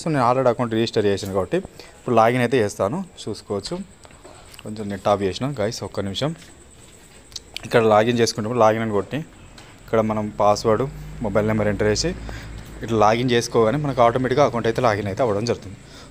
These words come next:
So ఈ విధంగా మనం అయితే అకౌంట్ అయితే లాగిన్ అయితే చేసుకోవచ్చు. ఈ యాప్లో చూసుకుంటే మనకి ఇక్కడ చూసుకోవచ్చు, మనకు రిజిస్ట్రేషన్ చేసుకున్నందుకు వన్ ఫిఫ్టీ వన్ రూపీస్ అయితే బోనస్ అయితే వస్తుంది. అలాగే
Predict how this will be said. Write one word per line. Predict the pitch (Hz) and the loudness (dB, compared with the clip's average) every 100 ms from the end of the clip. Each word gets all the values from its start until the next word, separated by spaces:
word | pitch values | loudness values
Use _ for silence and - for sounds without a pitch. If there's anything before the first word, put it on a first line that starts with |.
| - | -4
So | - 156 | 4 6
ఈ | 117 | 8
విధంగా | 117 123 120 123 | 6 2 0 0
మనం | 113 | 2
అయితే | 110 170 117 | 2 2 2
అకౌంట్ | 117 107 | -2 -2
అయితే | 104 139 | 0 2
లాగిన్ | 104 104 | 2 0
అయితే | 101 104 | -4 -6
చేసుకోవచ్చు. | - - 95 135 - - - - | -8 -14 -14 -16 -18 -20 -14 0
ఈ | 131 | 2
యాప్లో | 151 170 | 2 2
చూసుకుంటే | 156 - 127 131 | -2 -2 -4 -2
మనకి | 131 | 0
ఇక్కడ | 127 120 | 2 2
చూసుకోవచ్చు, | 127 - 120 110 170 175 - - - 117 | 2 0 0 0 -6 -8 -18 -18 -6 -4
మనకు | 113 113 | -2 2
రిజిస్ట్రేషన్ | 120 123 143 131 139 127 | 2 2 -2 0 -2 0
చేసుకున్నందుకు | 117 - 113 104 117 131 | -2 0 -2 -2 -2 0
వన్ | 113 110 | 0 0
ఫిఫ్టీ | 117 120 | -4 -2
వన్ | 104 | -2
రూపీస్ | 101 101 107 | -4 -4 -2
అయితే | 190 233 - - - - - | 0 -2 -10 -20 -20 -16 0
బోనస్ | 120 127 127 123 | 6 6 6 4
అయితే | 135 | 2
వస్తుంది. | 104 101 90 101 117 | 0 -4 -8 -6 2
అలాగే | 127 135 | 4 4